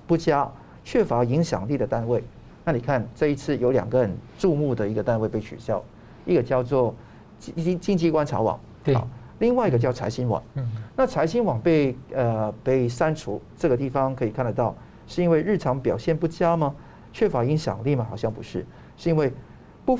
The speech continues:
Speaker 1: 再符合条件。<laughs> 好，那什么叫不再符合条件？就是习近平心里面的条件嘛，哦，这很，很清楚。习近平的批示是很清楚的，文章是引述，是正能量是总要求，管得住是硬道理，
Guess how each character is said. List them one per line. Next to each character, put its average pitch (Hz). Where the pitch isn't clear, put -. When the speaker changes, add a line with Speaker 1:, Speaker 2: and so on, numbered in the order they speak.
Speaker 1:
再 202
符 113
合 123
条 120
件。 123
<laughs> -
好， 117
那 233
什 165
么 147
叫 165
不 160
再 180
符 165
合 131
条 127
件？ 120
就 139
是 135
习 127
近 147
平 123
心 151
里 127
面 127
的 123
条 120
件 120
嘛， -
哦， 101
这 156
很， 117
很 127
清 135
楚。 -
习 -
近 185
平 170
的 127
批 170
示 160
是 147
很 113
清 143
楚 90
的， 82
文 120
章 143
是 143
引 95
述， 117
是 120
正 208
能 127
量 151
是 131
总 98
要 131
求， 104
管 98
得 120
住 143
是 123
硬 147
道 120
理， -